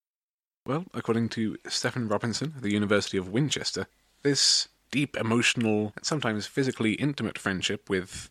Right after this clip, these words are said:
other men, the bromances that there are, is helping them open up about their concerns about their relationships, their stresses, their worries, things that they seemingly don't feel comfortable sharing with even their other intimate partners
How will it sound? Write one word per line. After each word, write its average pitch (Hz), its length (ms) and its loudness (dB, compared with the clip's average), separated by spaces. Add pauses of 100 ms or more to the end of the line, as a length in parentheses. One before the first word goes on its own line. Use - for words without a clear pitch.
other 101 200 -6
men, 113 460 0 (440)
the 101 80 -6
bromances 95 640 0
that 98 140 -2
there 98 140 -2
are, 98 160 2
is 113 100 -4
helping 120 220 -2
them 107 260 0
open 113 260 -2
up - 420 -6
about 104 420 -2
their 98 180 -4
concerns 107 460 -4
about 98 160 -2
their 104 120 -2
relationships, 127 880 0
their 82 220 -6
stresses, 120 580 -2
their 95 180 -6
worries, 110 460 -2 (180)
things 135 280 2
that 117 180 4 (460)
they 123 140 0
seemingly 151 360 0
don't 135 160 0
feel 123 160 -2
comfortable 127 400 -2
sharing 120 560 2
with 107 560 -2
even 117 280 0
their 110 140 2
other 117 280 0
intimate 110 420 -4
partners - 560 -4